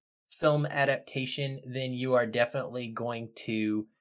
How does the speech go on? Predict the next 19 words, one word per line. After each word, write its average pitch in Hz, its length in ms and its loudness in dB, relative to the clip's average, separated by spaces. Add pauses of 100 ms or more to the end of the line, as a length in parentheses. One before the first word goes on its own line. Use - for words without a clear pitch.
(160)
have 117 180 0
that 117 160 0
spoiled 113 420 -4
for 104 140 -2
you 104 240 -8
if - 180 -18
you 113 140 -6
continue 117 600 -8
listening 107 600 -6
to - 100 -12
this 98 160 -8
podcast. 92 600 -2 (640)
I 131 80 4
will 139 100 6
also 143 360 6
say 123 500 2
that 123 160 2
there 123 200 2
are 117 580 2